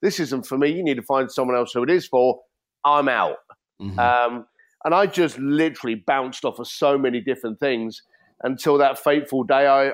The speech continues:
Speaker 1: I met my fella, my friend on, uh, on the train going into London.
Speaker 2: And, and that's the guy who got you into trying the stock brokerage gig?
Speaker 1: <laughs> Yeah. <laughs> You know, if you want to go the polar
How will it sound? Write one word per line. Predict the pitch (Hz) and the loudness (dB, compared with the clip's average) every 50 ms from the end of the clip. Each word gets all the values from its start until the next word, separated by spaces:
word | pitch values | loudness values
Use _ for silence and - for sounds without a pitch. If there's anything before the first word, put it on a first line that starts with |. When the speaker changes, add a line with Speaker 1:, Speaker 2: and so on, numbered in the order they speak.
| - 147 | -2 -2
Speaker 1:
I | 139 | -2
met | 139 147 143 139 | -2 -2 -2 -2
my | 143 143 139 | -2 -2 -2
fella, | - - 151 143 147 147 147 143 139 117 | 0 0 2 2 4 2 2 0 -2 -4
my | 135 143 147 139 | -4 -2 -2 -2
friend | - - 156 147 147 147 156 147 - - 139 | -2 -2 -2 0 0 0 -2 -4 -4 -2 0
on, | 143 143 143 147 147 151 | 0 0 0 0 0 0
uh, | 151 151 151 131 | 0 2 0 0
on | 113 156 156 | 0 -2 -2
the | 151 | -4
train | - - 175 175 190 139 101 98 - | -2 0 0 0 0 -2 -6 -6 -4
going | 127 131 135 | -2 -2 0
into | 143 139 - - | -2 -4 -4 -2
London. | 147 156 180 175 - - - _ _ _ _ _ _ _ _ _ _ _ _ _ _ _ _ _ _ - | -2 -2 -2 -4 -8 -12 -16 _ _ _ _ _ _ _ _ _ _ _ _ _ _ _ _ _ _ -4
Speaker 2:
And, | 117 113 110 - - | -4 -4 -4 -4 -4
and | 123 120 | -2 0
that's | 123 127 120 - | 0 0 0 0
the | - 113 | 0 0
guy | 110 120 120 117 | 0 0 0 0
who | 120 117 | 0 0
got | 117 117 113 110 - | 0 0 -2 0 0
you | - 113 113 113 113 | 0 0 0 0 0
into | 110 110 101 - 120 110 110 107 | 0 -2 -2 -2 -2 0 -2 -2
trying | 101 - - 117 113 110 104 101 | -2 -2 -2 -2 -2 -2 -2 -4
the | 101 95 | -4 -4
stock | - - - 117 139 - - | -4 -2 -2 -2 -4 -2 -2
brokerage | - 165 165 - 175 175 170 170 - - - - - _ - - - | -2 -2 0 0 -2 -2 -2 0 0 -2 -2 -4 -6 _ -18 -8 -4
gig? | 151 165 180 185 175 160 - - - - - - - - | -2 0 0 -2 -4 -10 -16 -14 -12 -10 -8 -6 -2 -2
Speaker 1:
<laughs> | - - - - 175 175 - - 165 - - - 123 | -2 0 0 0 -2 -2 0 0 -2 -2 0 0 2
Yeah. | 139 131 104 - - - - - _ - - - - | 4 4 4 2 -2 -8 -18 -18 _ -12 -10 -4 0
<laughs> | 185 175 - - - - - - - | 2 2 0 0 -6 -16 -20 -12 -4
You | - 160 170 | 2 2 4
know, | 170 160 156 | 6 6 6
if | 160 170 160 - | 6 4 4 2
you | 151 165 | 4 4
want | 170 185 190 190 | 4 4 4 4
to | 185 | 4
go | - 180 165 | 4 4 6
the | 160 156 135 | 6 4 2
polar | - 160 165 156 151 147 | 2 2 4 4 6 6